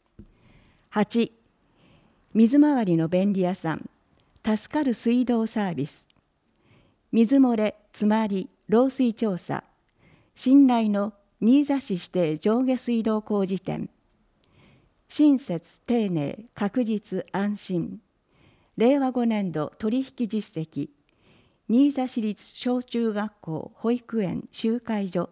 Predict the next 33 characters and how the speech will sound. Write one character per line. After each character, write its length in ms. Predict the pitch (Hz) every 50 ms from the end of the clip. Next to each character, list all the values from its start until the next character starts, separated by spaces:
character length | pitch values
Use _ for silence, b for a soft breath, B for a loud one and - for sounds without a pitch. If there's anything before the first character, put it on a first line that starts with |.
| _ _ -
等。 280 | - 196 175 156 - _ - _ b b b b b b b b b
埼 260 | - - 240 277 294
玉 280 | 277 277 254 247 254 -
県 220 | - 233 220 214
警 200 | - - 220 196
察、 460 | 190 - 156 156 _ - 151 147 - _ _ _
埼 280 | - 254 240 254 254
玉 240 | 269 254 240 233 226
県 240 | - 185 180 180 165
機 180 | - 208 196
動 220 | 175 220 220 208 208
隊、 340 | - - 180 165 156 - - _ _ _ -
新 220 | 190 220 247 262
座 140 | 247 247 226
警 220 | - - 208 190 190
察 300 | - - 175 - - -
署。 260 | - - 151 156 _ _ _ _ _ _ _ _ b b b b b b b b b b b b b
電 260 | 196 214 220 214 208
話、 240 | 202 196 180 - - _ _ _ _ _ _ _ -
零 300 | 208 226 269 294 294 285
四 220 | 277 254 214 185
八、 480 | - - 170 165 _ - 170 160 - _ _ _ _ _ _ _ -
四 220 | 196 214 262 277 269
八 260 | - 262 240 233 -
三、 440 | - - - 185 165 160 160 - _ _ _ _ _ _ -
零 260 | 190 220 247 269 269 269 269
二 220 | 254 220 180 170
六 140 | 160 170 170
八。 540 | - - - 196 185 - - - 131 - _ _ _ _ b b b b b b b b b b b b b -
郵 220 | 208 233 262 277 269
便 240 | 269 269 254 240
番 240 | 226 226 214 190 170
号、 340 | 151 151 143 - - -